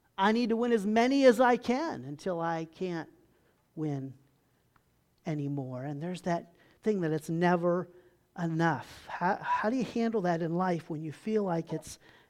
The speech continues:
never <clears throat> enough? And how, now let's ask this question, how does the fact that it feels like it's never enough apply to my self-image and my self-esteem? As I'm trying to build a healthy self-image and develop a positive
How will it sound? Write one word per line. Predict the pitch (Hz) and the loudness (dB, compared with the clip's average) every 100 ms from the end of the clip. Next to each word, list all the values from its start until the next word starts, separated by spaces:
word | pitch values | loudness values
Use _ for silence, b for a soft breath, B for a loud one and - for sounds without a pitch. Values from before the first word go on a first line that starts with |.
| - | -12
never | 151 165 180 170 160 - | -4 0 0 0 -4 -6
<clears throat> | - | 0
enough? | 330 320 294 254 202 233 185 220 175 - | 4 4 4 2 0 0 4 6 6 4
And | 185 | -2
how, | 170 277 349 254 180 - B B B B - | 2 6 6 6 2 -2 B B B B 0
now | 254 | 4
let's | 233 226 | 4 6
ask | 202 185 | 4 4
this | 302 - | -2 -4
question, | - 170 - 220 | -2 -2 -2 -6
how | - 285 330 | 0 2 2
does | 302 | 0
the | 214 | -2
fact | 220 247 233 233 | -2 2 2 2
that | 214 185 | -2 -2
it | - B B | -6 B B
feels | 247 240 | -2 2
like | 220 | 2
it's | 185 - | 2 -2
never | 185 208 220 196 | 0 0 2 0
enough | 190 190 175 - | 0 0 0 -2
apply | - 196 185 | -6 -2 0
to | 180 | 0
my | 170 | -4
self-image | 165 - 190 - 202 180 139 - - b b b b _ - | -6 -6 -6 -4 -6 -6 -8 -12 -20 b b b b _ -8
and | 165 | -4
my | 160 | -4
self-esteem? | 151 - 165 151 - 185 143 | -6 -8 -8 -8 -8 -6 -4
As | 143 | -2
I'm | 190 | -2
trying | 208 233 233 233 | -2 2 4 4
to | 202 185 | 0 2
build | 208 214 214 | 4 4 4
a | 175 | 0
healthy | 160 214 214 190 | 0 -2 -2 -6
self-image | - 208 196 202 190 185 | -2 -2 0 -2 -2 -4
and | 170 156 | -4 -4
develop | 165 190 202 170 | 0 0 0 -4
a | |
positive | 139 - 196 196 196 190 180 | -6 0 2 2 2 -2 -4